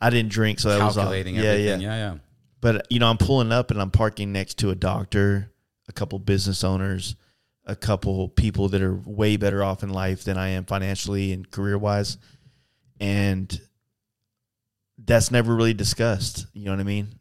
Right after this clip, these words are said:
Speaker 1: It's never really a part of the situation. So,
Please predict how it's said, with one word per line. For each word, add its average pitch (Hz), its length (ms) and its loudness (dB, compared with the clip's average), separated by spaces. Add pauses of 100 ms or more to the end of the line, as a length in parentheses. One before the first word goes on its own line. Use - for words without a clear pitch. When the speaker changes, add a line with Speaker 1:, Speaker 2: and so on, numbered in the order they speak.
(120)
Speaker 1:
It's 101 380 -10
never 107 180 0
really 107 200 2
a 98 60 0
part 101 220 4
of 95 80 0
the 98 240 0
situation. 98 640 -4
So, 95 340 -2